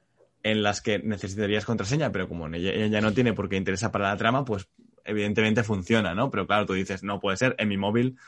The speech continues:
para entrar en esta aplicación, me pide la contraseña otra vez", ¿no? Y, y cositas así, ¿no? El, el iPad que se acaba de batería justo en el momento exacto en que necesitas que tenga batería, cosas de estas. Pero si tiene-, si te olvidas de ello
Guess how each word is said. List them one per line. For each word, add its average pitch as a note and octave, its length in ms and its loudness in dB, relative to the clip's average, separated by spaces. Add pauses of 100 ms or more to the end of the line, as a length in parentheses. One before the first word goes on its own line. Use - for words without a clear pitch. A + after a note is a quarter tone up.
(280)
para G#2+ 140 0
entrar A#2 260 4
en G#2 120 2
esta G#2+ 160 -2
aplicación, A2 480 0
me A2+ 200 0
pide B2 260 6
la G#2 80 2
contraseña G2+ 420 -2
otra F#2 180 0
vez", B2 220 0
¿no? C#3+ 160 -8 (1040)
Y, A#2+ 680 6
y A#2+ 180 4
cositas B2 380 0
así, F#2+ 320 -2
¿no? A#2 320 0
El, G#2 240 0
el G#2+ 220 4
iPad G2+ 180 -2
que G#2 100 -6
se G2+ 120 -2
acaba G2 220 0
de G2 60 0
batería G2+ 400 0
justo B2 360 2
en A2 40 0
el A2 80 0
momento G#2+ 460 0
exacto G#2+ 440 0
en G2+ 120 -6
que G#2+ 80 -4
necesitas G#2+ 460 -6
que G#2 80 -6
tenga E2+ 180 -8
batería, C#3+ 640 -2
cosas G#2+ 240 -6
de F#2 80 -4
estas. - 360 -12 (680)
Pero A2+ 200 4
si G#2+ 160 -2
tiene-, D3 360 4
si A#2+ 140 -2
te A#2+ 100 6
olvidas B2+ 480 4
de A#2 200 8
ello G2 560 2